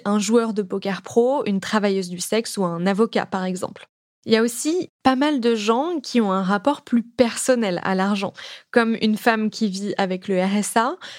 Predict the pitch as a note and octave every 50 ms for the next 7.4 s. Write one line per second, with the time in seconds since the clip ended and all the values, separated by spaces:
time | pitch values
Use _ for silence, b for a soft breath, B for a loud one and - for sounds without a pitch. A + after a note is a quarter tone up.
0 | B B - A#3 A#3 A3+ A#3 A#3 A3+ - - - - A3 G3+ D#3+ F3+ F#3 - -
1 | A#3 - - B3 A#3 G#3+ - A#3 G#3 G3+ G3+ G3+ G3+ G#3+ G#3 G3+ G3+ G3+ _ -
2 | G#3+ G3 F3+ F3+ F#3 G#3 A3 G3 F#3+ F#3 F#3+ - - - B3+ B3+ A#3+ B3 D#4+ G#4
3 | - - - B B B B B - A#3+ B3 B3 A#3+ - - B3+ C4+ D4 - C4
4 | - - G#3+ G#3+ G#3+ A3+ B3 C#4 D4+ C#4+ - - G3 F3 F3 - - B3+ B3+ -
5 | - C4 B3 A#3 - F#3 F#3 G3 A3 A#3+ A#3 A#3+ A#3 - A3+ G#3+ G#3+ F#3 F3+ F3+
6 | E3+ - - - D4 D4+ C#4+ B3 A3 G#3 G3+ F#3+ A3+ B3+ C4 B3 G#3 F#3 F#3 F#3+
7 | F#3+ A#3 B3 B3+ A3 B3 D#4 F#4+